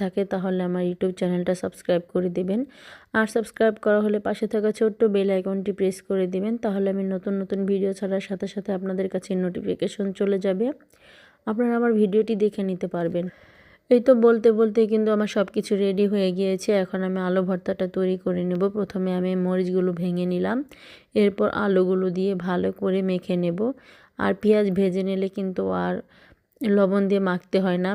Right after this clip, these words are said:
পেঁয়াজ তো এমনিই ভাজা হয়ে গিয়েছে। এখন আলুগুলো সুন্দর করে ভেঙে ভেঙে আমি একসাথে আলু ভর্তাটা তৈরি করে নেব।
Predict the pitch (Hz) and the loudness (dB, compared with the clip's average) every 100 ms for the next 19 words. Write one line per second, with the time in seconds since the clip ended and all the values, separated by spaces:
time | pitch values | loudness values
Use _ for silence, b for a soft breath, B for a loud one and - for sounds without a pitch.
0 | 208 226 220 - 214 202 208 202 190 185 | -2 0 -2 0 0 2 2 0 0 0
1 | 202 196 190 190 180 180 180 190 180 - | 0 2 2 0 0 0 0 -4 -4 -6
2 | 190 180 190 190 185 - 196 190 190 185 | -4 0 0 0 -2 -4 -6 -2 -2 -2
3 | - 185 180 - 190 175 180 180 185 175 | -2 -2 -2 -4 -4 -2 -2 -2 0 -2
4 | 214 294 B B B - 190 180 185 185 | -4 -8 B B B -2 2 2 0 -2
5 | 196 185 180 180 190 185 175 185 180 175 | -4 -2 -2 0 0 -2 -2 -2 -2 -2
6 | 185 185 185 180 170 165 | 0 0 0 0 0 -2